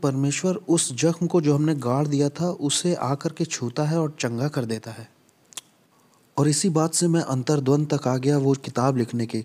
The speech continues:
क्योंकि मैं कभी किताब लिखना नहीं चाहता था। लोग मेरे पास आते रहे कि मेरी बेटी के बारे में कुछ और बात की जाए। एक बार फिर जैसे परमेश्वर मेरे चेहरे के सामने हुआ, उसने कहा, "वो शांति जो तुमने महसूस की है जब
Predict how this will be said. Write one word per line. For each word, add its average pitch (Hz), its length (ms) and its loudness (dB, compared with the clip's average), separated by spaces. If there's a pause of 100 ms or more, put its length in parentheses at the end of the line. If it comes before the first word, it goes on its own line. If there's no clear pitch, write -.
(120)
क्योंकि 131 200 0
मैं 151 140 4
कभी 147 220 4
किताब 151 300 2
लिखना 147 260 2
नहीं 156 180 4
चाहता 117 280 -4
था। 110 240 -16
लोग 143 240 4
मेरे 147 180 4
पास 147 320 0
आते 135 200 -2
रहे 139 200 2
कि 143 140 -2
मेरी 127 240 2
बेटी 120 380 -2
के 135 80 -2
बारे 123 220 0
में 127 120 -2
कुछ - 200 -6
और 123 140 -2
बात 120 220 -6
की 120 120 -12
जाए। 117 320 -8
एक 151 200 4
बार 139 180 2
फिर 156 240 2
जैसे 139 300 2
परमेश्वर 135 460 -2
मेरे 127 180 0
चेहरे 127 320 0
के 127 100 -2
सामने 120 320 -2
हुआ, 117 360 -4 (400)
उसने 170 180 0
कहा, 165 180 0
"वो 156 240 2
शांति 135 420 0
जो 156 100 2
तुमने 147 440 2
महसूस 143 440 2
की 139 200 0
है 135 100 0
जब 131 140 -2